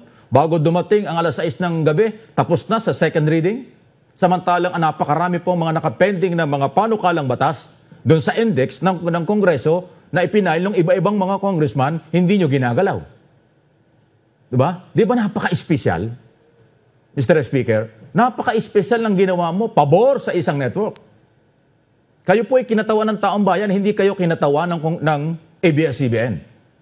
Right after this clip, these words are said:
Kayo po ay kinatawan ng bawat distrito sa buong Pilipinas, hindi kinatawan ng isang network. Ang tanong ulit, bakit ba kayo takot na takot? Ito ba in aid of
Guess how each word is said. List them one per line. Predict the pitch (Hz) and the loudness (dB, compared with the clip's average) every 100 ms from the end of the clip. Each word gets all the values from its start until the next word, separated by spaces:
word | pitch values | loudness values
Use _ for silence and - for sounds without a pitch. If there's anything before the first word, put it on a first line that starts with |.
| _ _ _ _ | _ _ _ _
Kayo | 175 | 0
po | 196 226 | 4 2
ay | 208 | 2
kinatawan | 180 190 202 190 | -2 -2 -2 -2
ng | 175 | 0
bawat | 185 185 - | 2 0 -2
distrito | 160 - 202 180 | -6 0 0 2
sa | 175 | 2
buong | 147 185 180 | 2 0 0
Pilipinas, | 180 175 185 165 135 | -2 0 0 -2 0
hindi | 175 180 | 0 0
kinatawan | 180 160 165 147 156 | 0 0 0 0 -2
ng | 196 | -2
isang | 214 214 180 | -2 0 -2
network. | 160 208 185 - _ _ | -2 -2 -4 -8 _ _
Ang | - 196 190 | 0 0 0
tanong | 185 180 | -2 0
ulit, | 160 175 - | 2 0 0
bakit | 117 156 190 196 208 | 0 2 2 -2 -2
ba | 165 180 | -2 2
kayo | 180 185 | 0 0
takot | 185 123 170 | -6 -4 -2
na | 147 143 | -2 -2
takot? | 117 147 - - _ _ _ _ _ _ _ _ _ _ _ _ _ _ _ _ | -2 -4 -6 -14 _ _ _ _ _ _ _ _ _ _ _ _ _ _ _ _
Ito | 156 190 | 2 2
ba | 190 233 | 4 0
in | 185 185 | -2 0
aid | 160 196 196 | 2 2 0
of | 190 | -4